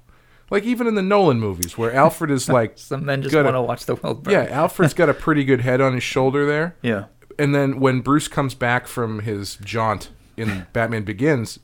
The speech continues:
Speaker 1: Alfred's just like, "Yeah, what are we doing?
Speaker 2: Let's do it.
Speaker 1: Batman?
Speaker 2: I'm ready.
Speaker 1: Sure,
Speaker 2: I'm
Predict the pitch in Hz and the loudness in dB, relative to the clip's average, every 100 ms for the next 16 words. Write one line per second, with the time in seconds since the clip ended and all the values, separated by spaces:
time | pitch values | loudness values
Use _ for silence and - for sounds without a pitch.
0 | - 135 - 131 - 127 131 123 117 185 | 0 0 0 -6 -4 -4 -2 -2 0 -2
1 | 135 123 139 139 165 87 - - - 117 | -2 -4 -2 0 -2 -4 -12 -20 -16 -16
2 | - 131 165 127 160 185 156 160 123 - | 2 8 8 8 4 4 4 2 -2 0
3 | 160 208 | 2 2